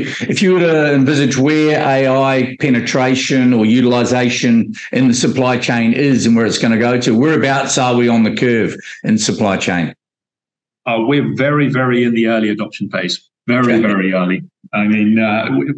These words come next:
Speaker 2: we, we can touch on it in manufacturing. We're talking about, um, A I into planning as well. But let's, let, let's be realistic. A lot of companies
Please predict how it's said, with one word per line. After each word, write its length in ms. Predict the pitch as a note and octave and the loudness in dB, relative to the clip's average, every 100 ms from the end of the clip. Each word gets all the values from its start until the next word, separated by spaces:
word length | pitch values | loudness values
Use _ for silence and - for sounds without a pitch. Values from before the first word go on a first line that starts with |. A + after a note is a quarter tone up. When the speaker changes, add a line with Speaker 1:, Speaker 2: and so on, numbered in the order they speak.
| D3 D3+ | -4 0
Speaker 2:
we, 280 | C#3+ C#3+ C#3 | 2 2 2
we 100 | C3+ | 2
can 160 | C#3 | 0
touch 300 | - D#3+ - | 0 -2 -2
on 40 | C3+ | -2
it 120 | B2+ | 0
in 80 | B2 | 0
manufacturing. 720 | B2 A#2+ B2+ B2 B2 A#2 A2+ - - - | 0 -2 -2 -2 -2 0 -2 -6 -14 -2
We're 200 | B2+ C#3 | 0 2
talking 440 | E3 D#3+ D3 C#3+ | 2 0 0 0
about, 520 | B2+ C3+ B2+ B2+ - - B2+ | 0 0 0 -2 -6 -10 -6
um, 320 | A#2+ A2+ B2 | -2 -2 -2
A 180 | C3 B2+ | -2 -2
I 200 | B2 A#2+ | 0 0
into 540 | A#2+ B2 A2+ - A2 - - | -2 -2 -4 -2 -4 -6 -4
planning 640 | C#3+ C3+ C3 C3 B2+ B2+ | -2 0 0 0 -2 -2
as 140 | A#2 | -2
well. 480 | A2 C3 B2+ B2 B2 - - _ | 0 0 0 -2 -4 -8 -18 _
But 460 | A2+ C3+ C3 C3 - - - _ | -4 -2 -2 -6 -10 -18 -20 _
let's, 240 | - D3+ D3 - - _ _ | -4 -2 -4 -6 -14 _ _
let, 220 | D#3+ D#3 | -4 0
let's 140 | D#3 D#3 | 0 2
be 100 | E3+ | 2
realistic. 640 | D#3 D3+ C#3 C3+ A#2 A2 | 2 2 0 0 -2 -2
A 80 | A#2+ | -2
lot 180 | B2+ C3+ | 0 0
of 120 | - | -2
companies 680 | C#3 B2 A#2 A2+ B2+ B2+ | -2 -2 0 0 -2 -4